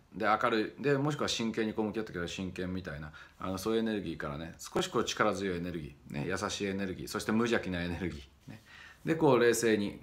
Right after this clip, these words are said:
こう俯瞰をしていったりとかね、あの、判断していくっていうような、こうエネルギーというのを、こう自分の中でですね、あの、意識して、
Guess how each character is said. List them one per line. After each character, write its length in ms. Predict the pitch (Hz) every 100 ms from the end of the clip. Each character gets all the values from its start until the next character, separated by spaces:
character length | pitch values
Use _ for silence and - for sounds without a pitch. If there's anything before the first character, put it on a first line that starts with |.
| -
こ 120 | 98
う 20 |
俯 80 | 95
瞰 140 | - 104
を 100 | 92
し 60 |
て 80 | 101
い 40 |
っ 20 | 95
た 140 | 73
り 80 | 69
と 80 | 73
か 120 | 85
ね、 180 | 107 110 - -
あ 120 | 90
の、 140 | 87 80
判 200 | 107 95
断 160 | 85
し 60 | 76
て 120 | 87
い 60 | 85
く 120 | 85
っ 20 |
て 160 | 82 98
い 40 |
う 20 | 110
よ 20 |
う 40 |
な、 180 | 139 135 - -
こ 140 | - 117
う 80 | 107
エ 40 |
ネ 140 | 107
ル 80 | 107
ギ 140 | 95 85
ー 40 |
と 80 | 80
い 120 | 85
う 40 |
の 160 | 85 107
を、 160 | 110 - -
こ 140 | - 85
う 20 |
自 160 | 85
分 140 | 87 107
の 80 | 107
中 240 | 104 90
で 80 | 76
で 100 | 69
す 100 | 78
ね、 200 | 82 71 -
あ 240 | 78 73 73
の、 260 | 69 71 -
意 120 | 117 156
識 240 | - 101
し 100 | -
て、 300 | 90 80 -